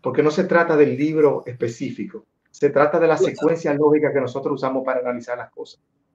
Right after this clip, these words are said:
Speaker 1: Te voy a decir
Speaker 2: Yo
Speaker 1: una.
Speaker 2: creo que, mm, creo, creo, o, o sea, a mí me, me sonaría plausible poder hacer eso, pero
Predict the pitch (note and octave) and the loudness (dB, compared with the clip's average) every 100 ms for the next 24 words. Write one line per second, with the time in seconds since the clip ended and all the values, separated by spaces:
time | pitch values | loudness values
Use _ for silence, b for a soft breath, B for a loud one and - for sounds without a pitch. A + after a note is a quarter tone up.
0 | _ _ _ _ C#3+ D#3 F#3+ F#3+ F#3 C#3+ | _ _ _ _ 8 8 8 4 2 2
1 | C3 - A3 B3 G#3 F#3+ E3+ D3+ D3 D3+ | 2 -2 2 4 4 4 4 4 0 -6
2 | D3+ D3 F3+ A3+ F#3 A3+ G#3+ F3+ F3 F3+ | -10 -12 2 4 6 4 4 4 2 2
3 | D#3+ G3+ E3+ F#3 G3+ G#3+ F3+ F3 D#3+ D3 | 4 2 2 2 2 2 2 4 4 4
4 | C#3+ C#3 C3+ C3+ - - - D3+ C#3 C#3 | 2 0 -2 -4 -8 -14 -2 0 2 0
5 | C#3 D3 D3+ D3 D3+ C#3+ B2+ D3+ D3 D3 | 0 2 0 -2 0 -2 0 -2 -2 -2
6 | C3+ C3 B2+ F3 F#3 E3 D3+ F3+ F3+ F#3+ | -2 -2 -2 -2 -2 -4 0 2 4 2